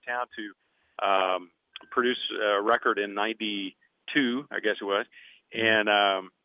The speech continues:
Speaker 1: uh, I was a guitar player on the record, and I met him. He was a hero of mine anyway.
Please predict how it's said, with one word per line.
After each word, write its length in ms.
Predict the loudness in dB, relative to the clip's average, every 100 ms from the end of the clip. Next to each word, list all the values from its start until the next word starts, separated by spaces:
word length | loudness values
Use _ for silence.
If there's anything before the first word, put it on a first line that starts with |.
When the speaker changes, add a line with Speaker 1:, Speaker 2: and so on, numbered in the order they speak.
| _ _ -14 -4
Speaker 1:
uh, 380 | -2 0 0 0 0
I 60 |
was 120 | -2
a 60 | -2
guitar 260 | -2 0 0
player 300 | 0 -2 -2
on 80 |
the 80 | -2
record, 340 | -2 -2 -4 -8
and 80 |
I 40 | -6
met 260 | 2 2
him. 240 | 2 -2 -2
He 120 | -4
was 100 | -4
a 40 |
hero 280 | -6 -4 -4
of 60 | -4
mine 180 | -6 -6
anyway. 320 | -10 -12 -10